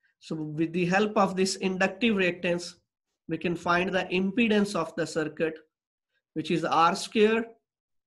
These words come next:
plus X L square and whole square root. By putting their values, the total resistance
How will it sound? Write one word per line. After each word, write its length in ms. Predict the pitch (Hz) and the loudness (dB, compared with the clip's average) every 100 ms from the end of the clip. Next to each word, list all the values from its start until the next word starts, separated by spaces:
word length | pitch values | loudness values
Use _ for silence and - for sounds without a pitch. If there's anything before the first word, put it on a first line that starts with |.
| _ | _
plus 300 | 160 156 151 - | -2 -2 -2 -4
X 280 | 156 165 - - | -2 -2 -4 -4
L 180 | 185 | -2
square 440 | 196 - 208 214 208 | -2 2 4 4 2
and 240 | 165 160 156 | 0 0 -2
whole 380 | - 170 175 | -4 0 0
square 420 | 175 - 180 170 151 | 0 -2 0 2 0
root. 360 | 131 107 - - _ _ _ _ _ _ _ _ _ | -2 -6 -8 -16 _ _ _ _ _ _ _ _ _
By 180 | 147 143 | -8 -6
putting 320 | 143 175 214 | -4 0 2
their 200 | 202 208 | 6 6
values, 540 | 196 196 196 214 208 - _ _ _ _ _ _ _ _ - | 6 4 4 0 -2 -12 _ _ _ _ _ _ _ _ -4
the 120 | 160 | -2
total 420 | - 196 196 208 | 2 2 4 6
resistance 720 | 202 175 190 - 208 196 202 | 6 4 0 2 2 2 0